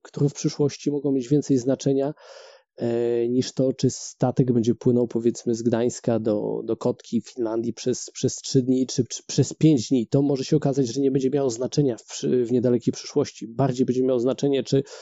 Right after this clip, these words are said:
towar wyprodukowany w Turcji, czy w Egipcie może być w Finlandii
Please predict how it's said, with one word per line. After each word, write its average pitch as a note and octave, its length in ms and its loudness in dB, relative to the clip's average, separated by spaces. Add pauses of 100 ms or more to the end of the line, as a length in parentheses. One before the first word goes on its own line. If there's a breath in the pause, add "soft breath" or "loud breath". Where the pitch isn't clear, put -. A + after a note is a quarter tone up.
(360 loud breath)
towar D#3 300 6
wyprodukowany C3 720 2
w - 80 -18
Turcji, D3+ 380 4
czy - 140 -2
w B2+ 60 -2
Egipcie C#3 520 0
może C#3 340 6
być C3+ 180 -2
w - 120 -18
Finlandii C3 640 0